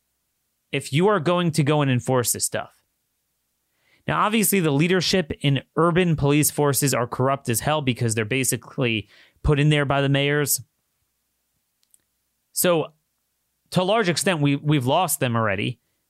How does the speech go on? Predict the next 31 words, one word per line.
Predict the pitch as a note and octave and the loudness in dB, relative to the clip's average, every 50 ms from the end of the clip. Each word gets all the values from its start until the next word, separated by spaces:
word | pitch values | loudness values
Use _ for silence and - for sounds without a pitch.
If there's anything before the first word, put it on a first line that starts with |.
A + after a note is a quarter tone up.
| _ _ _ _ _ _ _ _ - | _ _ _ _ _ _ _ _ -4
But | E3 | -2
again, | F3+ G3+ B3+ G#3 D#3 | -2 0 -2 -2 0
we're | D3+ A3 B3 | 2 2 2
seeing | - - - B3+ A#3+ G#3+ | 0 0 0 0 0 0
corona | F#3 - G3 G#3+ G#3+ G#3 F#3 | 0 0 0 2 2 0 -2
fascism | D3+ - G#3 G#3 G3 - - F3 D#3 D3+ D3 C#3+ | -2 -2 -2 -2 -2 -2 -2 0 0 2 2 2
not | C#3+ E3+ G#3 G3+ D3 - | 2 2 2 0 -2 -2
just | - G3+ F3+ C#3+ - | 0 0 0 -2 -2
in | - F3 D#3+ D3+ B2+ - | -2 0 2 2 2 2
big, | - G3 G3 F3+ D#3 B2+ A#2 | 0 0 0 0 -2 -2 -2
big | D#3 E3+ D#3+ C#3+ | 0 0 0 0
urban | D3 C#3+ D3+ C3+ C#3 C3+ | 0 0 0 0 0 0
areas. | C3+ C#3+ B2+ A2 F#2+ G1+ - - - - - _ _ _ _ _ _ _ _ _ _ | 0 0 -2 -2 -4 -8 -8 -10 -10 -10 -12 _ _ _ _ _ _ _ _ _ _
We're | - - | -6 -2
seeing | - B3 B3+ A3+ | 0 0 2 2
them | G#3 F#3+ F3+ | 2 2 2
elsewhere. | F3+ F#3 E3+ - - - - - - - - _ _ _ _ _ _ _ _ _ _ _ _ _ _ _ _ _ _ _ _ _ _ _ _ _ _ _ _ _ _ _ _ _ _ | 0 0 -2 -2 -4 -6 -8 -10 -12 -16 -20 _ _ _ _ _ _ _ _ _ _ _ _ _ _ _ _ _ _ _ _ _ _ _ _ _ _ _ _ _ _ _ _ _ _
And | - C#3+ | -6 -4
it's | C3+ - | -4 -2
time | - F#3 A#3+ B3+ A#3+ | 0 0 0 2 2
we | A#3 G3 | 0 0
create, | - - E3+ E3+ E3+ G3+ G#3+ G#3+ F3 F3 | 0 0 2 2 4 2 2 0 -2 -6
create | - - - F3 F#3+ G#3+ G#3+ - | -8 -4 0 0 0 0 0 0
this | F#3+ E3+ - | 0 0 2
American | D#3+ D#3+ F3 F3+ E3 F3+ E3 | 0 0 0 0 0 0 -2
sanctuary | D3 - F3 F3+ E3 - E3 D#3 C#3+ | 0 0 0 0 0 0 0 0 2
movement. | C#3+ D#3+ F#3+ F#3+ D3+ C3+ A#2+ - - - - - | 2 2 2 2 0 0 -2 -4 -10 -14 -6 -2
And | C#3+ E3 | 0 0
that's | F3+ A3 G#3+ - | 2 0 0 0
gonna | A#3 A3 | 0 0
begin | F3+ G3 G3 D3+ D3 G#3 A3+ F3+ C3+ B2 A#2+ A2+ | 2 0 0 0 2 0 0 0 0 -2 -2 -4